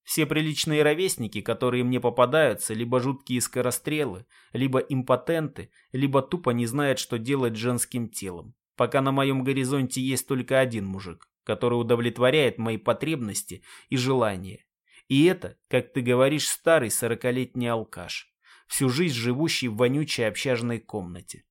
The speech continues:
На последних словах Аделина коротко ухмыльнулась и шумно выдохнула густой табачный дым.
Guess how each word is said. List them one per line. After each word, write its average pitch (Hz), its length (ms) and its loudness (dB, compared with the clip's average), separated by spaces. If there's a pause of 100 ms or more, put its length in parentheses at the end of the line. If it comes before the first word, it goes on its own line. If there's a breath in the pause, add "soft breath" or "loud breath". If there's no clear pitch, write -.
(140)
На 117 120 -2
последних 135 540 0
словах 147 420 2
Аделина 123 460 -2
коротко 120 400 -4
ухмыльнулась 123 880 -2
и 123 80 -8
шумно 135 400 -2
выдохнула 107 560 -4
густой 104 420 -6
табачный 107 640 -6
дым. 80 340 -14